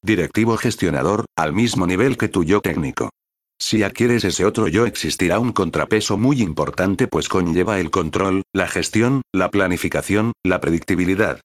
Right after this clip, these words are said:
generar crecimiento y el mantenimiento del orden establecido, es decir, ser pragmático.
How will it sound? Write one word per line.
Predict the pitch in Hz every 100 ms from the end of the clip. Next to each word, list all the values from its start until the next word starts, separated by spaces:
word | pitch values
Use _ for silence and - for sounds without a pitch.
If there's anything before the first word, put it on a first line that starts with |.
| -
generar | - 85 80 104 107
crecimiento | 85 80 95 117 143 110
y | 85 87
el | 73
mantenimiento | 85 82 92 78 95 107 123
del | 101 113
orden | 131 127
establecido, | 107 - 92 85 82 117 113 107
es | 104
decir, | 90 - 110 123
ser | 107 -
pragmático. | 123 92 92 85 - -